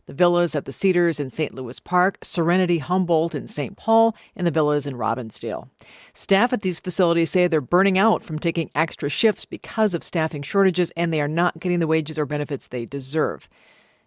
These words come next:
Jamie Gully is the president of S E I U Healthcare for Minnesota and Iowa.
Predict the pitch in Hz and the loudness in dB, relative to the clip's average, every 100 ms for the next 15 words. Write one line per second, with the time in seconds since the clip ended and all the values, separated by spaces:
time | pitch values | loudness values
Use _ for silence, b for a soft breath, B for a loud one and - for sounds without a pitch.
0 | _ - 190 175 147 180 170 151 135 143 | _ 0 2 2 2 4 4 0 -4 -6
1 | - 175 170 170 147 135 - 170 - 180 | -2 0 0 0 -2 -2 -2 0 0 0
2 | 156 151 156 165 151 170 - 180 175 190 | 2 0 2 0 2 0 0 0 0 0
3 | 160 143 156 160 160 160 139 - 127 123 | -2 0 -2 0 0 0 -2 -2 0 0
4 | 127 208 | 2 0